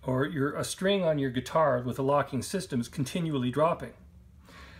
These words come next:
Now, in a previous video, we looked at the ping test, which is above the nut, and it,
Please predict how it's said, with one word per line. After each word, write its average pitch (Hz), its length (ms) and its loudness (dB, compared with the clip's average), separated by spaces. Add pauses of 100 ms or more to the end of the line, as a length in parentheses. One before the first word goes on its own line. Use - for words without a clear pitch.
(200)
Now, 151 160 6
in 156 80 2
a 139 40 -2
previous 254 480 2
video, 156 380 0
we 151 140 -2
looked 151 280 0
at 131 300 4
the 131 60 -6
ping 185 360 0
test, 123 340 -4
which 131 160 -6
is 113 120 -8
above 160 260 2
the 156 80 -4
nut, 127 340 0 (200)
and 120 220 -2
it, 117 140 -6